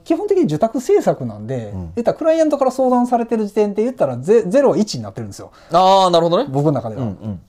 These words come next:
Speaker 1: なので、あの、あそこも、えーっと、結局こ-、今回作ってる図も、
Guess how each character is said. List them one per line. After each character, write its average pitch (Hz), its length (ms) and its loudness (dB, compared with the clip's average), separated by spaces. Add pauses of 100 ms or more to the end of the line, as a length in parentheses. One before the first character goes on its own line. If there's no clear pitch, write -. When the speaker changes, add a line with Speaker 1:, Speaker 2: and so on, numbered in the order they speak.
(120)
Speaker 1:
な 262 100 2
の 262 120 0
で、 220 360 4
あ 143 120 2
の、 139 200 -4
あ 147 60 2
そ 220 100 0
こ 110 360 -6
も、 160 380 0 (200)
え 139 80 -6
ー - 40 -4
っ - 20 -20
と、 120 320 -4
結 165 160 -4
局 170 160 0
こ-、 196 200 0
今 254 200 2
回 170 160 2
作 135 140 -10
っ - 20 -10
て 131 100 -4
る 127 80 -2
図 139 140 -2
も、 151 340 -2